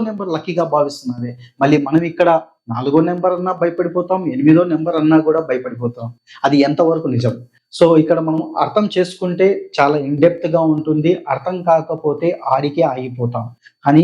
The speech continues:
మనం అర్థం చేసుకోవడానికి ప్రయత్నించాలి. ఏ నెంబర్ ఇక్కడ చెడు, ఏ నెంబర్ మంచి అని చెప్పడానికి లేదు, కానీ మీకు ఏ నెంబర్ సూట్ అవుతుంది, ఏ నెంబర్ ఇబ్బందికరంగా క్రియేట్ చేస్తుందో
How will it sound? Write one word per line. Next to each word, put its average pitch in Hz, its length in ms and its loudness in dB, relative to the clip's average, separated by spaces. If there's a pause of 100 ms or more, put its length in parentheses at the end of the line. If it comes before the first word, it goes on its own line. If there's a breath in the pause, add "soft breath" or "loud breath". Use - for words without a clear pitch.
(120)
మనం 139 140 0 (120)
అర్థం 208 220 2 (100)
చేసుకోవడానికి 160 760 2
ప్రయత్నించాలి. 123 600 -2 (400 loud breath)
ఏ - 20 8 (180)
నెంబర్ 208 360 -2
ఇక్కడ 190 180 -2 (200)
చెడు, 165 260 6 (280)
ఏ 170 120 4
నెంబర్ 170 360 -2
మంచి 135 240 -2 (120)
అని 160 120 0 (100)
చెప్పడానికి 139 540 -2
లేదు, 117 140 0 (140)
కానీ 135 240 2 (480 loud breath)
మీకు 226 260 8 (200)
ఏ - 20 8 (140)
నెంబర్ 233 320 2
సూట్ 214 240 -2
అవుతుంది, 190 440 -2 (300)
ఏ - 20 6 (180)
నెంబర్ 185 380 0
ఇబ్బందికరంగా 180 640 0 (440 soft breath)
క్రియేట్ 180 340 4
చేస్తుందో 175 360 0